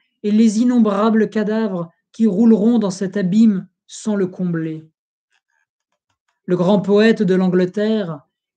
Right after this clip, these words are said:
qui a parlé ici en grand philosophe et en grand politique,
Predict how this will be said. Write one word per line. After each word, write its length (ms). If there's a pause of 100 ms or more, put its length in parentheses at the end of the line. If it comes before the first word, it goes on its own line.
qui 160
a 80
parlé 380
ici 420
en 100
grand 220
philosophe 720
et 20
en 80
grand 300
politique, 640